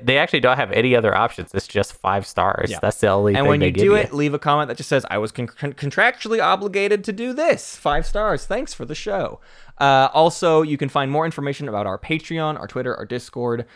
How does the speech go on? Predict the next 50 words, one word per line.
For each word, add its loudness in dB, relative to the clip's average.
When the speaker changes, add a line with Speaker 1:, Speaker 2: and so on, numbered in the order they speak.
Speaker 2:
uh, 0
at -6
space -4
cats -8
peace -10
turtles -8
dot -4
com. -4
The -8
show -2
has 0
been -10
growing 0
a -4
lot. 0
The -10
tournament -6
is -8
about -4
to -12
kick -8
off. -4
Uh, 0
the -6
Patreon -4
is -4
doing 0
more 0
work -2
than -6
ever -2
because -6
Hunter -8
is -10
full-time. -6
I -6
have -8
gone -10
part-time -4
with -10
the -14
show. -8
We -8
would -8
love -8
to -16
push -14
that -8
even -12
further. -2